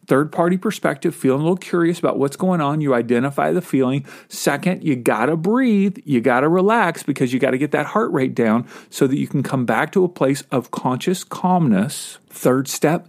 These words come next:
safe. I am safe and I can handle this.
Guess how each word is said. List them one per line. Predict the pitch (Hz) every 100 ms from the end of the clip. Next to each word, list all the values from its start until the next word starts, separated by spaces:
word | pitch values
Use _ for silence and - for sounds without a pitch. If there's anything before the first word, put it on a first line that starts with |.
| -
safe. | - - - 147 113 - - - _ _ _ _ _ _ _ _ _ -
I | 120 127
am | 107 90
safe | 90 - - 147 165 180 - - - _ _ _ _ _ _ _
and | - 113
I | 120
can | 127 127
handle | 110 113 107 98
this. | 98 95 - -